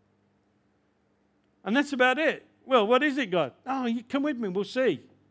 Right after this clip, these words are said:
I remember the disciples came. Jesus said, "Follow me." And, and Jesus, the disciples followed him and said, "Hey, um,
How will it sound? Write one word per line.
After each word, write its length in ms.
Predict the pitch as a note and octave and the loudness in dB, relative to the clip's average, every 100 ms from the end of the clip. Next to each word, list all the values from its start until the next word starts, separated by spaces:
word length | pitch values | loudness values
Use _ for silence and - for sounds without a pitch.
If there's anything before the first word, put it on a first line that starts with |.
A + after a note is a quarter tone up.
| _ _ _ _ _ - | _ _ _ _ _ -2
I 60 | |
remember 260 | A3+ A#3+ A#3 | 0 0 0
the 80 | G3 | -2
disciples 720 | F3 D#3+ G#3+ B3+ G3 F#3+ F3 | -2 0 2 0 0 -4 -4
came. 360 | F3+ F3+ E3+ E3 _ _ - | -4 -2 -4 -8 _ _ -6
Jesus 220 | G#3 G3 | -6 -2
said, 140 | F3 | -4
"Follow 280 | - G#3 F#3+ | 0 0 2
me." 200 | F#3+ A3 | 0 0
And, 180 | F#3+ F3 | 0 -2
and 300 | E3+ E3+ D#3+ | -2 -4 -4
Jesus, 320 | F3+ F3+ E3+ E3 | -4 -6 -8 -6
the 140 | E3 | -6
disciples 500 | D#3+ D#3+ F#3+ F#3+ F3+ | -4 -2 -2 -2 -6
followed 220 | - G3+ | -4 -2
him 60 | G3 | -2
and 60 | |
said, 120 | D#3+ F3+ | -2 -2
"Hey, 240 | A3 F#3 - _ _ - | -2 -4 -10 _ _ 0
um, 300 | F3 F3 D#3 | 2 2 -2